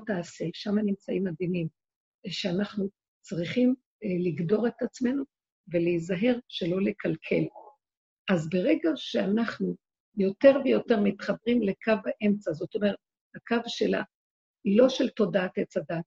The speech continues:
קו השורש הפנימי, נופל הכוח הזה של הגוף שרוצה להתפרץ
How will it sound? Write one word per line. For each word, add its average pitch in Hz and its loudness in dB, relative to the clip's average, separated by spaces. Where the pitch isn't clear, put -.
קו 226 -2
השורש 214 0
הפנימי, 190 0
נופל 269 4
הכוח 294 -4
הזה 190 0
של 185 -2
הגוף 175 -4
שרוצה 190 -4
להתפרץ 233 -4